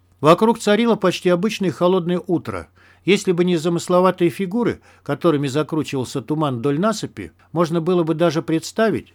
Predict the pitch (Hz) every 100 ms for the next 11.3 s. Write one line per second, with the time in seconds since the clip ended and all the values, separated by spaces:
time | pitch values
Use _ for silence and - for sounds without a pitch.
0 | _ - 160 202 208 165 160 156 170 143
1 | 131 131 120 190 208 165 127 120 104 170
2 | 185 214 - - 135 160 165 160 160 220
3 | - 147 123 202 175 156 139 123 120 120
4 | 151 208 - - - - 139 180 170 151
5 | 151 143 143 147 143 135 139 147 160 226
6 | 220 - 123 127 131 151 190 - 131 139
7 | 147 135 135 101 90 - _ _ _ _
8 | - 156 - 233 202 180 202 185 160 156
9 | - 165 165 170 - 180 208 233 - 143
10 | - 165 131 131 127 151 143 139 226 185
11 | 107 95